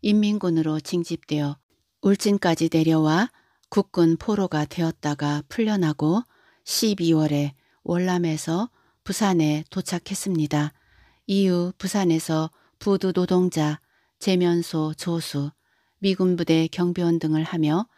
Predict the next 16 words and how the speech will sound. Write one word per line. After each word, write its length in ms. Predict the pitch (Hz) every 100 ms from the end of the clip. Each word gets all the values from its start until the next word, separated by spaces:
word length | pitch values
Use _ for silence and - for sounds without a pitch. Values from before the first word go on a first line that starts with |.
| _ _ _
힘겹게 760 | 240 220 196 - - 147 147 - _ _
생계를 680 | - 226 202 185 151 143 147 _ -
이어갔습니다. 880 | 185 180 185 - 147 143 147 147 - _ _ _ _ _
이 180 | 208 196
시절 520 | 190 - 180 165 202 269 _ _
실향민으로서 1080 | - - 240 226 202 175 151 147 - 147 151 _ _ _
남한에서 640 | - 185 196 180 170 175 170
살아남아야 680 | - 208 196 180 170 165 165
하는 400 | 170 165 156 156 - - -
삶의 640 | - 226 196 185 175 170 175
척박함과 960 | - 214 - 175 - 175 170 151 151 - - _ _
치열한 480 | - 240 208 185 180
생존의식은 840 | 180 208 190 180 156 151 - 151 151 _ _ _ _ _
그의 300 | - 185 175
소설의 540 | - 202 185 165 165 160
원체험으로 800 | 175 175 - 208 170 156 147